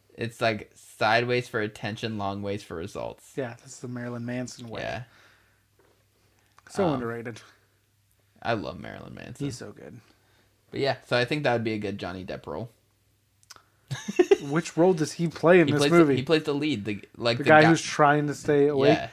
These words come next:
Speaker 2: I think he's already played that role in Fear and Loathing in Las Vegas, so just a crazy drug addict trying to stay up for as long as he can.
Speaker 1: Yeah, exactly. So he's already got the chops for it. It's just a different scenario. Scenario for douchebags.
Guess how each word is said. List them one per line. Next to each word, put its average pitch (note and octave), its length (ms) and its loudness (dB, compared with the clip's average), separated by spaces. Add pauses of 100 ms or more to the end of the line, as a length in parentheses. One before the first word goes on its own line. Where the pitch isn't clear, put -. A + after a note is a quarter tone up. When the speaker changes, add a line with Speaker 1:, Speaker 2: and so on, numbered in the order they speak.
(140)
Speaker 2:
I E3 80 4
think C#4+ 300 4
he's G#3 320 4
already G#3+ 180 8
played A3 260 2
that F3 200 2
role E3+ 200 4
in C#3+ 120 -2
Fear G3+ 280 2
and D#3+ 120 0
Loathing E3 280 4
in D#3 140 0
Las C3 200 -4
Vegas, C#3 360 0
so C#3+ 80 -6
just C3+ 240 -8
a C#3 40 -4
crazy D#3 440 4
drug C#3+ 320 4
addict C3 260 -2
trying D3 180 -4
to C#3 60 -8
stay D3+ 200 -4
up D3+ 100 -4
for D3 140 -8
as C3 80 -10
long C3 180 -6
as B2+ 60 -10
he B2 80 -8
can. B2+ 360 -8 (220)
Speaker 1:
Yeah, C4+ 140 -4
exactly. D3+ 440 -6
So - 160 -8
he's D#3 220 -6
already A2+ 180 -6
got G#2 220 -8
the - 60 -20
chops - 340 -10
for A#2+ 160 -8
it. - 100 -8
It's - 120 -18
just C3 180 -6
a B2 80 0
different A#2+ 380 -8
scenario. B2 580 -12 (420)
Scenario G2 640 -4
for G#2+ 140 -10
douchebags. G2 720 -6